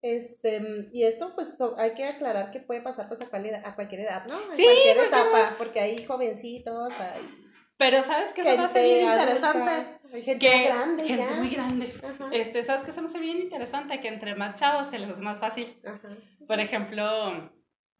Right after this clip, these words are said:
Speaker 2: me ha tocado escuchar en terapias y alguna chava que dice, "Pues, ¿cuál es el problema? Pues son dos aviones y ya." Y yo,
Speaker 1: Guau.
Speaker 2: "Ok, ¿y el dinero?"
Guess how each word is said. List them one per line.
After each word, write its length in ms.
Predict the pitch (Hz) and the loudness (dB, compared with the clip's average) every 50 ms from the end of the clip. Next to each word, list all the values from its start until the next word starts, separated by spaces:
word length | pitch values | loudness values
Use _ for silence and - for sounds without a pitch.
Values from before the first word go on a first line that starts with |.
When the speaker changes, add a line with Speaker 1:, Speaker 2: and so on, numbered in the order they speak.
| _ _ _ - _ - | _ _ _ -20 _ -10
Speaker 2:
me 140 | 208 208 202 | -4 -4 -4
ha 80 | 196 | -4
tocado 200 | 202 220 208 233 | -4 -6 -6 -6
escuchar 360 | 226 226 240 - - 208 185 202 | -8 -8 -10 -12 -8 -8 -8 -8
en 80 | 208 | -6
terapias 560 | 214 202 214 220 226 226 226 196 190 190 - 185 | -6 -2 -2 -2 -4 -4 -8 -10 -10 -10 -12 -14
y 120 | 175 175 | -10 -10
alguna 340 | 175 175 175 180 180 185 180 | -10 -10 -10 -10 -10 -12 -10
chava 240 | - 208 202 202 202 | -10 -8 -8 -8 -8
que 100 | 208 190 | -10 -12
dice, 240 | 180 180 - 202 196 | -12 -12 -12 -14 -14
"Pues, 200 | - 302 285 - | -14 -14 -16 -10
¿cuál 180 | - 381 370 330 | -8 -8 -8 -6
es 80 | - | -6
el 100 | 440 440 | -8 -8
problema? 520 | - 427 403 359 320 302 311 370 403 381 - - _ _ _ _ _ _ _ _ - | -4 -4 -4 -2 -2 -2 -2 -4 -6 -6 -8 -14 _ _ _ _ _ _ _ _ -6
Pues 180 | 330 320 320 | -6 -6 -4
son 200 | 311 330 285 269 | -4 -4 -2 2
dos 160 | 294 294 302 | 2 2 2
aviones 500 | 381 339 320 302 339 339 311 339 370 - 381 | 2 -2 0 0 -2 0 0 -2 -2 -2 -4
y 80 | 294 240 | -4 -2
ya." 340 | 269 262 294 294 - - - _ _ _ - _ _ _ - - - 254 | -2 -2 -2 -2 -6 -14 -20 _ _ _ -20 _ _ _ -20 -20 -8 -4
Y 80 | 262 233 - | 0 2 2
yo, 360 | 247 240 - - - - - - | 4 2 2 0 -2 -8 -6 -6
Speaker 1:
Guau. 140 | 269 262 | -4 -4
Speaker 2:
"Ok, 80 | 262 330 339 539 587 - - - - 277 | 0 4 6 6 6 6 4 0 0 4
¿y 60 | 269 294 | 4 4
el 140 | 294 294 | 4 4
dinero?" 380 | 285 285 269 269 285 320 339 | 4 2 2 4 4 4 4